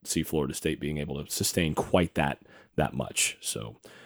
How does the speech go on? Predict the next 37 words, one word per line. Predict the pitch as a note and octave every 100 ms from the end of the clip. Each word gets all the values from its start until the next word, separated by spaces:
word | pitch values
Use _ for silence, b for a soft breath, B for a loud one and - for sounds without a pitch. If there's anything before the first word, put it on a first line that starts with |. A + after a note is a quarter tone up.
| b b b b
that's | - D2 A#2 -
that. | F#3 F3 - -
We'll | E2+
go | F#2
ahead | F#2 G2+
and | G2+
wrap | A2+ -
here. | E3+ F3
Want | D#3+ -
to | -
thank | G2 F2+
Garage | G2+ G2 G#2
Makeovers | A#2 C3+ A#2+ A2+
also | B2+ C#3 - D3+
for | C3+ G#2+
their | F2+ F#2+
continued | G2+ - G#2 G2
sponsorship. | - C3 B2 B2+ C#3+ -
If | F2+
you |
need | F#2+ F#2
any | F2+
sort | F2+ G2+
of | F2
garage | F2+ G2+ A2+ A#2 A#2 - - b b b
in, | - G#2 G2+ - -
uh, | E2 E2
South | - A2+ G#2
Florida, | - D#3 D#3+ D#3+ - _ _ _ - -
they're | D#2 G2+
the | G#2+
people | A#2+ A2+ G#2+
to, | G#2 - F#2+ F#2+ - -
uh, | F2
to | F2+ F#2+
do | C#3
it. | D#3